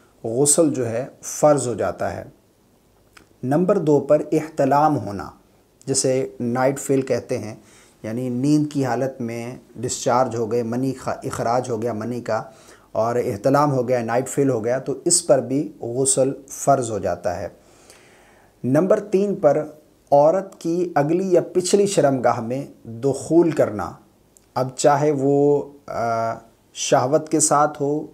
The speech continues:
या बग़ैर शहवत के हो, इंजाल हो या ना हो, यानी, आ, डिस्चार्ज हो या ना हो, दोनों सूरतों में दुखूल करने से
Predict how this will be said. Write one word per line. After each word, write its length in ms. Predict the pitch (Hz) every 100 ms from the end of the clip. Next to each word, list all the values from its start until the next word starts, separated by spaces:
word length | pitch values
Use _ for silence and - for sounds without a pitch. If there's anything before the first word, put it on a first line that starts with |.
| _ 120
या 180 | 139
बग़ैर 500 | 131 110 120 131 151 160
शहवत 460 | 156 143 151 151
के 60 | 143
हो, 360 | 135 139 139 - - _ _ _
इंजाल 640 | 139 139 127 139 139 147 143
हो 500 | 113 131 147 147 147
या 240 | 123 131 131
ना 220 | 123 127
हो, 280 | 104 95 - _ _ _ _ -
यानी, 260 | 127 143
आ, 560 | 143 135 - 120 120 120
डिस्चार्ज 640 | 110 131 - 151 143 151 135
हो 340 | 120 143 147
या 160 | 143 127
ना 220 | 117 143
हो, 220 | 139 131 196 - _ -
दोनों 380 | 117 156 202 220
सूरतों 400 | - 151 147 151
में 300 | 127 123 156 - _ _ -
दुखूल 500 | 127 139 - 202 214
करने 360 | 156 139 139
से 220 | 135 120